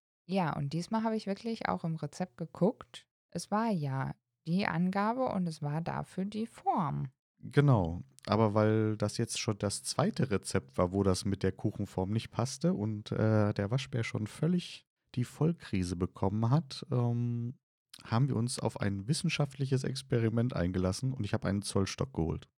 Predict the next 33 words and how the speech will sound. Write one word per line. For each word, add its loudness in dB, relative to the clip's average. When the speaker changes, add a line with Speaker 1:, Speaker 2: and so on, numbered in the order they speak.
Speaker 2:
Und -6
dabei 0
haben 0
wir 4
dann 2
festgestellt, -2
hm, 2
da -4
fehlen 2
ein 0
paar 0
Zentimeter -2
im -2
Durchmesser. -2
Speaker 1:
Ja, -2
ich -8
bin -2
mir -2
trotzdem -4
sehr 0
sicher, -4
äh, -4
ich -10
meine, -4
im -2
Boden -2
ist -4
es -8
nicht -6
eingestanzt, -4
das -6
ist -8
richtig. -6